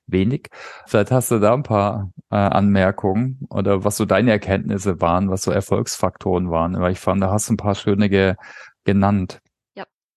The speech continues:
Speaker 2: die Erfolgsfaktoren, die habe ich aus diesen drei, die Fallstudien, die ich schon erwähnt habe, dann hergeleitet. Und spannend daran ist, dass die sich mehr zeigen als andere, obwohl es sehr unterschiedliche Anwendungsfälle sind, die ich untersucht habe.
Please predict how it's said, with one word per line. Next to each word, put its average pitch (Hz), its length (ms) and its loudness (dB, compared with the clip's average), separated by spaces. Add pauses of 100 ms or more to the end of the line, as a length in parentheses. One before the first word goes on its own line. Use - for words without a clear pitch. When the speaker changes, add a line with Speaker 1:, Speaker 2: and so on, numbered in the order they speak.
(140)
Speaker 2:
die 208 340 -6
Erfolgsfaktoren, 233 840 0
die 220 160 0
habe 208 200 2
ich 214 100 -6 (320)
aus 202 220 -2
diesen 208 280 -8
drei, 208 380 2
die - 220 -10 (160)
Fallstudien, 233 580 -2
die 226 80 -8
ich 220 140 -4
schon 220 160 -2
erwähnt 208 480 0
habe, 220 400 0 (400)
dann 202 180 0
hergeleitet. 240 1000 0
Und 220 200 -8
spannend 226 400 0
daran 220 220 2
ist, 220 220 -8
dass 214 240 -6
die 233 180 0
sich - 360 -4 (360)
mehr 226 320 2 (100)
zeigen 208 440 0
als 196 280 -2
andere, 277 480 -2 (240)
obwohl 220 280 2
es 226 100 0
sehr 220 120 0
unterschiedliche 226 640 -2
Anwendungsfälle 208 1300 -2
sind, - 280 -6
die - 80 -8
ich 196 100 -8
untersucht - 560 -6
habe. 180 320 0